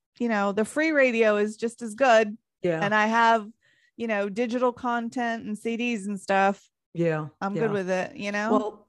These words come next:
Speaker 2: it helps us because of travel kind of thing.
Speaker 1: Mm-hmm.
Speaker 2: And, uh, I like Classic Rewind. That's probably my favorite station on Sirius, but, um, you know, it's good to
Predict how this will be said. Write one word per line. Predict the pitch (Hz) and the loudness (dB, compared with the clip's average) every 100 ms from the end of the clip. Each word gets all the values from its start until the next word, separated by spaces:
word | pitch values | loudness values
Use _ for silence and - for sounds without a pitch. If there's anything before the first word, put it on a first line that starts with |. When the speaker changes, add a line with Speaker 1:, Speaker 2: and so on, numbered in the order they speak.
| - | 2
Speaker 2:
it | 214 | 2
helps | 202 285 302 - | 4 2 0 2
us | 233 214 | 0 0
because | - 196 196 190 160 - - | -2 -4 0 -2 -2 -8 -8
of | 170 - | -8 -8
travel | - 180 175 190 202 - _ | -2 2 4 2 -2 -8 _
kind | - 202 | -2 -2
of | 185 | -2
thing. | 196 202 202 - _ 254 | -2 -2 -4 -10 _ -10
Speaker 1:
Mm-hmm. | 233 247 247 - - - _ | -6 -6 -6 -14 -20 -20 _
Speaker 2:
And, | 180 175 180 175 | -2 0 -2 -2
uh, | 175 175 190 | -2 -2 0
I | 214 | 0
like | 254 240 233 | 4 2 2
Classic | 208 185 - 160 | -2 -2 -2 -2
Rewind. | 175 160 156 156 | -2 -2 -4 -8
That's | 175 - | -8 -10
probably | - 190 170 160 165 | -4 -2 -2 -4 -6
my | 170 156 | -6 -6
favorite | 165 160 160 156 | -2 -4 -4 -10
station | - 175 165 - 160 151 | -6 -2 -2 -4 -4 -4
on | 156 | -4
Sirius, | 147 170 156 156 160 - | -6 -4 -4 -2 -4 -8
but, | - 170 156 - | -4 -2 -2 -4
um, | 165 165 160 165 - - - | -6 -4 -4 -6 -10 -20 -14
you | - | -6
know, | 269 | -2
it's | 190 | -2
good | - | 2
to | 226 | 2